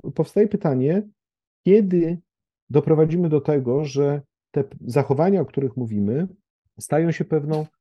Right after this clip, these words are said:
normą społeczną, tak? Że wszyscy w ten sposób, e, e, dyskutujemy, w ten sposób podchodzimy do wartości. W kontekście wolności mediów może wrócę też. Jest taki temat, który raz na jakiś czas wraca, to jest wydawanie prasy samorządowej, tak? Że,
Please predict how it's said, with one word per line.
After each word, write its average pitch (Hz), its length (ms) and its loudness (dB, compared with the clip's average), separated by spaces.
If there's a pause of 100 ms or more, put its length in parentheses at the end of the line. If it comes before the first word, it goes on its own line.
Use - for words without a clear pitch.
(260)
normą 160 340 -2
społeczną, 143 520 -4
tak? 135 240 -10
Że 135 140 -6
wszyscy 170 540 -4
w 156 40 -6
ten 151 140 -4
sposób, 139 540 -6
e, 131 360 2 (500)
e, 131 840 2
dyskutujemy, 139 760 -2
w 113 40 -8
ten 135 120 -6
sposób 147 320 -6
podchodzimy 131 380 -4
do 127 100 -4
wartości. 120 520 -6 (220)
W - 40 -20
kontekście 156 460 -2
wolności 156 380 -2
mediów 180 220 -2
może 113 220 -8
wrócę 113 240 -10 (100)
też. 117 220 -6
Jest 131 280 -8
taki 127 240 -4
temat, 143 300 0
który 135 240 2 (340)
raz 139 180 0
na 143 60 2
jakiś 139 160 -6
czas 131 200 -2
wraca, 120 440 -2
to 135 140 -2
jest 131 180 -2
wydawanie 135 380 -2
prasy 160 280 -6
samorządowej, 107 640 -8
tak? 139 200 -8
Że, 139 200 2